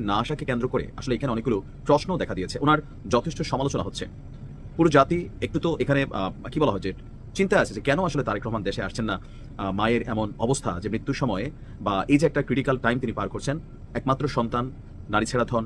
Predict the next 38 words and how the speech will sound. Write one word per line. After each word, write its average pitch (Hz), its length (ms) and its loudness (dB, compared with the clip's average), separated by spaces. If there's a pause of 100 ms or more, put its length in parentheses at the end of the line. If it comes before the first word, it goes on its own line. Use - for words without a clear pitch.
তিনি 143 100 2
পাশে - 260 0
থাকলে 110 260 0
কোথাও 233 160 0
না 220 80 2
কোথাও 107 300 0
হয়তোবা 113 260 0
একটু, 113 160 0
আহ, - 600 -6
মনোযোগ, 113 320 4
সাহস 110 340 2 (340)
থাকে 151 180 4
না, 175 100 4
যে 104 120 0
সুকুন 117 320 0 (220)
হয়তোবা 139 220 4
একটু 110 120 0
ওনার 104 140 -2
ফিল 127 160 2
হইতো। 87 160 -4 (280)
যাকে 147 160 4
নিয়ে 143 160 6
পরে 135 140 6
কথা 131 160 4
বলবো, 139 140 4 (260)
আগে 110 140 2
ওনার 117 200 6
অবস্থানটা 110 300 0
বলি। 85 200 -2 (520)
ফুসফুসের 190 460 6
সংক্রমণ 156 280 4
নিয়ে 170 160 2
শ্বাসকষ্টের 131 580 -2
জন্য 120 140 4 (420)
এভারকেয়ার 127 340 4
হাসপাতালে 117 300 2
ভর্তি 110 260 0
হয়েছিলেন। 147 260 2